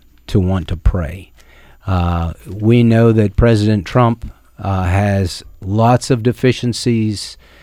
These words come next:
uh, very egotistical, prideful. He's got lots of,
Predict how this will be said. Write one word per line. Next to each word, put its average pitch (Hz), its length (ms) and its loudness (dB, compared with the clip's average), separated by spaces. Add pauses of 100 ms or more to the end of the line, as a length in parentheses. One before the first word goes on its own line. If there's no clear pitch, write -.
(240)
uh, 90 580 0
very 104 760 0
egotistical, 107 1300 0 (300)
prideful. 107 680 0 (280)
He's 131 200 0
got 135 180 2
lots 127 280 2
of, 104 200 2